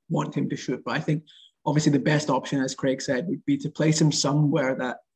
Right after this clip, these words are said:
if he does get the ball around the box, it's to the sides and he can cross it in, 'cause he is quite decent at that.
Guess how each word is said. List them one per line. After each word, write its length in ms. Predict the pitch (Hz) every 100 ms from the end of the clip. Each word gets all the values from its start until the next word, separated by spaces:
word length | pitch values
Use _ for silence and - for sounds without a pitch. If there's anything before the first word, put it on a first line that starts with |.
| _ _ -
if 160 | 151
he 80 | 147
does 240 | 143 151
get 100 | 151
the 60 | 131
ball 200 | 131 143
around 160 | 131 135
the 80 |
box, 380 | 127 127 123 -
it's 240 | 139 135 -
to 140 | 147
the 80 | 135
sides 400 | - 139 131 123
and 80 | 131
he 40 |
can 120 | 143
cross 340 | - 135 139 -
it 80 |
in, 240 | 131 127 -
'cause 120 | 135
he 80 | 135
is 100 | 135
quite 220 | - 107
decent 240 | - - -
at 80 |
that. 140 | -